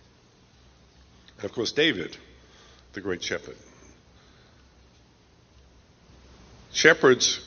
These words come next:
could not get away from God's glory. They could not get away from the reality of God. It was there every night, singing of God's power and his beauty,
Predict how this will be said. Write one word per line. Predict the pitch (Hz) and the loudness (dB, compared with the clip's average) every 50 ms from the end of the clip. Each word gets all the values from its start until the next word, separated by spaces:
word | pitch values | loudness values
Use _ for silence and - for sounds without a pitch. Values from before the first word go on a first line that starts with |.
| - | -10
could | - 127 113 117 | -8 -6 -4 -2
not | 127 127 143 127 107 - | -2 -2 -2 -4 -4 -2
get | 123 120 123 | -2 0 0
away | 131 127 113 110 95 80 82 90 113 127 | 0 -2 -2 -4 -4 -4 -4 -8 -8 -10
from | - - - 127 117 104 | -10 -12 -10 -10 -8 -8
God's | 98 101 92 95 101 95 - | -6 -6 -4 -4 -4 -6 -6
glory. | 101 - 107 120 135 147 135 110 82 78 - - - - - - - - - - - | -8 -4 -2 0 0 0 0 -2 -2 -6 -10 -16 -20 -20 -20 -20 -20 -20 -20 -14 -8
They | 101 110 | -8 -6
could | 107 - 117 104 | -6 -6 -8 -6
not | 110 117 127 123 123 | -4 -4 -4 -4 -4
get | 131 117 110 | -4 -4 -4
away | 113 113 107 98 92 92 | -4 -4 -4 -4 -6 -6
from | - - 101 | -8 -12 -10
the | 95 98 | -8 -8
reality | 92 90 92 95 92 92 90 92 101 95 95 98 92 | -6 -6 -6 -6 -4 -2 -2 -2 -2 -4 -4 -6 -8
of | 87 82 82 | -8 -8 -6
God. | 101 101 101 95 90 92 92 92 - - - - - - - - - - _ _ - | -4 -4 -2 -2 -4 -4 -6 -8 -14 -20 -20 -20 -20 -20 -20 -20 -20 -20 _ _ -10
It | 107 104 | -8 -8
was | 101 104 95 87 | -8 -8 -8 -4
there | 107 98 98 98 98 | -2 -2 -2 -2 -2
every | 95 92 101 | -4 -4 -6
night, | 104 117 120 104 - - - - - - - - - | -6 -4 -6 -6 -8 -10 -16 -20 -20 -20 -20 -20 -16
singing | - - - - 107 104 104 101 101 101 98 90 87 | -10 -6 -6 -4 -4 -4 -6 -6 -8 -8 -10 -10 -12
of | 87 76 | -14 -12
God's | - 90 85 - - | -10 -10 -10 -10 -12
power | - - - 90 90 87 87 92 95 - - - - - - - - - - _ _ - - - | -12 -8 -6 -6 -4 -4 -6 -6 -8 -10 -14 -18 -20 -20 -20 -20 -20 -20 -20 _ _ -20 -16 -12
and | 87 | -10
his | 87 85 82 | -10 -10 -10
beauty, | 82 82 95 95 95 92 98 101 107 104 | -12 -10 -10 -8 -8 -8 -10 -12 -12 -16